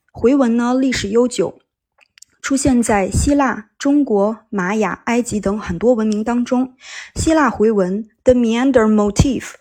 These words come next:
也称为 Greek Key，是一种装饰性的边框。最早呢，出现在古希腊的陶器上和建筑的横雕带上，在欧洲比比皆是的器物装饰纹样，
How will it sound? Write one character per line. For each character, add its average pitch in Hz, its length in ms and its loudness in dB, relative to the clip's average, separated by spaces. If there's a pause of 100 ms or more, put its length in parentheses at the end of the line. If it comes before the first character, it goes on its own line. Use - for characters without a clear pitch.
也 196 120 -2
称 247 260 2
为 208 180 2
Greek 254 320 2 (120)
Key， - 320 -2 (360)
是 - 180 -2
一 247 60 2
种 196 280 -6
装 277 240 2
饰 269 140 -4
性 226 180 -2
的 196 60 0
边 240 260 -2
框。 247 300 -6 (420)
最 330 160 4
早 175 220 -2
呢， 185 160 -6
出 262 180 -4
现 247 240 2
在 202 220 0
古 185 160 -6
希 - 160 -2
腊 247 180 2
的 - 80 -6
陶 - 260 -4
器 247 220 -2
上 196 380 -6
和 185 260 -2
建 226 240 0
筑 196 120 -2
的 190 80 -2
横 190 180 -6
雕 240 180 0
带 247 220 0
上， - 260 -10 (540)
在 254 160 4
欧 302 220 0
洲 294 220 4
比 254 200 -2
比 226 140 -6
皆 285 240 -2
是 269 260 0
的 190 300 -4
器 233 320 -2
物 202 440 -4
装 285 240 2
饰 226 200 -4
纹 175 240 -6
样， 202 180 -2